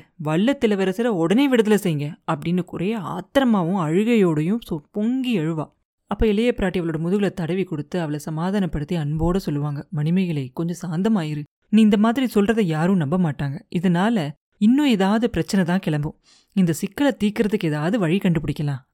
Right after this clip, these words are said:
அப்படின்னு சொல்லுவாங்க. அதுக்கப்புறம் சேனாதிபதியை பார்த்து கேட்பாங்க, ஐயா, உங்களோட புத்திமதிய நானும் என் தம்பியும் ஒத்துக்கிறோம். இப்ப வல்லத்திலவரசரை விடுதலை செய்ய முயற்சி செஞ்சா வீண் வதந்திகள் தான் ஏற்படும் அப்படிங்கிறது உண்மைதான்.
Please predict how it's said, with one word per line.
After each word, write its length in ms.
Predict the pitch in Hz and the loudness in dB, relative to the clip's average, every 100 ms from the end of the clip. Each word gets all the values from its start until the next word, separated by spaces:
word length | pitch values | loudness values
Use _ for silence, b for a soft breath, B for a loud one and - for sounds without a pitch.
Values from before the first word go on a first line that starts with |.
| - | -8
அப்படின்னு 280 | 147 147 | -6 -6
சொல்லுவாங்க. 460 | 175 160 135 139 139 _ _ _ - | -6 -8 -8 -12 -16 _ _ _ -6
அதுக்கப்புறம் 420 | 262 - - 269 | -4 0 0 2
சேனாதிபதியை 520 | 240 254 269 214 170 | 2 0 0 0 0
பார்த்து 260 | 165 151 - - | 0 -2 -4 -8
கேட்பாங்க, 480 | 151 143 147 196 - - | -6 -4 -2 -4 -6 -6
ஐயா, 520 | 160 185 175 139 - _ _ | -4 0 -2 -4 -12 _ _
உங்களோட 320 | 170 185 185 165 | -2 0 0 0
புத்திமதிய 680 | 156 165 226 214 208 233 143 _ | -2 -2 0 0 0 -4 -4 _
நானும் 500 | - 160 180 233 165 | -4 0 2 2 0
என் 180 | - 156 | -4 -8
தம்பியும் 500 | 165 160 180 185 175 | -4 -2 0 2 0
ஒத்துக்கிறோம். 360 | - 208 - - _ | 0 -2 -2 -6 _
இப்ப 320 | 185 185 294 285 | -2 0 0 2
வல்லத்திலவரசரை 720 | 208 233 226 196 185 175 180 | 2 2 2 0 0 0 -2
விடுதலை 320 | 160 180 214 | -2 0 0
செய்ய 280 | 202 165 156 151 - | 0 -2 -4 -6 -2
முயற்சி 420 | 170 190 202 170 | -2 0 -2 -4
செஞ்சா 320 | 147 151 143 - | -4 -6 -8 -10
வீண் 380 | 151 180 233 254 | -4 2 2 2
வதந்திகள் 540 | 175 160 185 180 156 | 2 2 2 2 -2
தான் 160 | 143 190 | 0 0
ஏற்படும் 540 | 175 160 - 147 - _ _ _ _ _ 208 | 2 0 -2 -4 -4 _ _ _ _ _ -2
அப்படிங்கிறது 420 | 220 233 180 202 | 2 2 2 2
உண்மைதான். 500 | 208 160 165 143 | 4 4 2 0